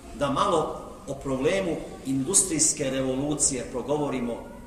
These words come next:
opširnije, nismo baš u prilici, jer je vremenski dosta, ovaj, ograničeno, ali u biti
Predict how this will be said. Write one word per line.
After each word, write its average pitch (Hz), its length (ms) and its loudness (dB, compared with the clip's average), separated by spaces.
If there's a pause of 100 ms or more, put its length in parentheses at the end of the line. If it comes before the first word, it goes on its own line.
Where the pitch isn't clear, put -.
(140)
opširnije, 135 880 -2 (260)
nismo 160 340 0
baš - 500 0
u - 100 -8
prilici, 127 360 -4 (520)
jer 139 140 0
je 123 60 0
vremenski 131 460 0
dosta, 135 340 2
ovaj, 113 180 0 (760)
ograničeno, 180 500 -2 (680)
ali 160 200 0
u 135 60 2
biti 175 480 -4